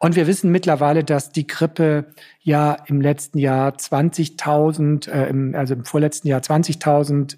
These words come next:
äh, Tote, im Übergang neunzehn zwanzig, zwanzigtausend Tote verursacht hat. Soweit sind wir bei Corona ja noch nicht. Und es ist wichtig zu wissen, selbst der Virusnachweis auf einer Oberfläche heißt nicht, dass das Virus in einem Zustand ist, dass es mich noch anstecken kann. Und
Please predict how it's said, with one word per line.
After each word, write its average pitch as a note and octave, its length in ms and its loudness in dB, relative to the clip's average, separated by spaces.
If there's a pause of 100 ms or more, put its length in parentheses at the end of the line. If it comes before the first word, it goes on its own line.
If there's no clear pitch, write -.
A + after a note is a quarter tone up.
äh, C3 280 0
Tote, D#3 460 0
im C#3 280 0
Übergang C3+ 440 -2
neunzehn C3+ 400 -2
zwanzig, D3+ 360 -2
zwanzigtausend D3 540 -2
Tote G3 240 0
verursacht C3 440 -4
hat. C#3+ 140 -2 (360)
Soweit C#3+ 260 2
sind G#3 180 4
wir E3+ 120 4
bei B2 140 -2
Corona B2 400 -4
ja B2+ 120 -4
noch C3+ 180 -6
nicht. F3+ 280 -2 (440)
Und F#3 140 4
es F#3 80 2
ist F#3+ 160 -2
wichtig G3+ 380 2
zu F#3 160 -2
wissen, F#3+ 240 2
selbst E3 400 0
der C3+ 320 -2
Virusnachweis D3+ 920 2
auf D#3 200 0
einer C3+ 280 -2
Oberfläche F3 540 0
heißt D3 300 0
nicht, D#3 200 -2
dass C#3 140 -2
das C3+ 200 -4
Virus D3+ 260 -2
in D#3+ 80 -6
einem C#3+ 160 -4
Zustand F3 440 -2
ist, - 160 -8
dass B2+ 120 -2
es C#3 100 -4
mich D#3 160 0
noch B2 140 -4
anstecken C#3+ 500 -2
kann. A#2+ 300 -10
Und F3+ 360 0